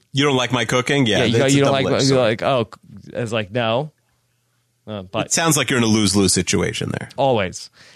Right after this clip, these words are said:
Speaker 2: And, uh, George, uh, ends up telling Jerry he had a soft-boiled egg and a quickie.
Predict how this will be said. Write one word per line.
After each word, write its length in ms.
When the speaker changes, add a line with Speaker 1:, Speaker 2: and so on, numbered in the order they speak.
Speaker 2:
And, 580
uh, 180
George, 600
uh, 460
ends 220
up 60
telling 180
Jerry 180
he 140
had 120
a 40
soft-boiled 840
egg 280
and 160
a 60
quickie. 720